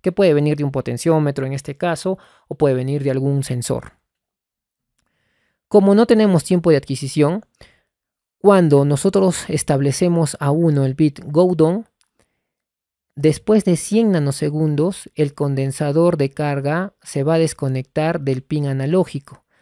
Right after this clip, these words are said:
o sea, nuestro interruptor interno se va a abrir. Cien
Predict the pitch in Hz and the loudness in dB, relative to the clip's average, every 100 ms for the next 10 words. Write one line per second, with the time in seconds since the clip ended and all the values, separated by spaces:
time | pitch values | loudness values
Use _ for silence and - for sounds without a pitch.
0 | _ - 131 151 151 165 165 147 139 143 | _ -8 -4 2 2 0 -2 -2 -2 -4
1 | 135 - 131 - 156 175 - _ _ _ | -4 -6 -6 0 0 0 -4 _ _ _
2 | _ - 151 143 156 165 160 170 - 127 | _ -8 -6 -4 0 0 2 -2 -2 -4
3 | 127 123 156 180 - _ _ _ _ _ | -4 -2 0 -2 -2 _ _ _ _ _
4 | _ _ _ _ - - 170 185 190 | _ _ _ _ -14 -2 0 2 -2